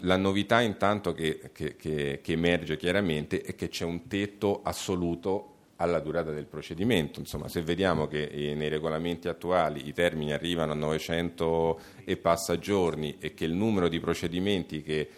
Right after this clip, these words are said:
almeno la durata dell'anno è numerosissimo, sappiamo che d'ora in poi i procedimenti amministrativi non potranno avere più una durata superiore a sei mesi, con la deroga a due settori, diciamo, particolarmente delicati.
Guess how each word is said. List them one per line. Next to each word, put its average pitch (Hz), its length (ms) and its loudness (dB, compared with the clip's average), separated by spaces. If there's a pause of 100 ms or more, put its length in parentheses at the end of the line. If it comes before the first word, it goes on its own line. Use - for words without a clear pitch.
(200)
almeno 82 400 2
la 78 100 4
durata 87 340 4
dell'anno 87 680 2
è 78 280 0 (300)
numerosissimo, 95 1200 0 (100)
sappiamo 92 640 2
che 76 400 0
d'ora 107 260 4
in 135 140 0
poi 120 360 2
i 80 80 -6
procedimenti 87 600 0
amministrativi 117 680 0
non 92 240 0
potranno 107 560 2
avere 87 360 2
più 143 340 -4
una 85 180 0
durata 92 340 4
superiore 120 440 2
a 73 40 2
sei 78 260 -4
mesi, 69 600 -6 (320)
con 98 180 4
la 98 120 6
deroga 104 640 4
a 73 100 -4
due 80 320 2
settori, 76 640 0
diciamo, 71 400 -6
particolarmente 71 920 -6
delicati. 82 720 0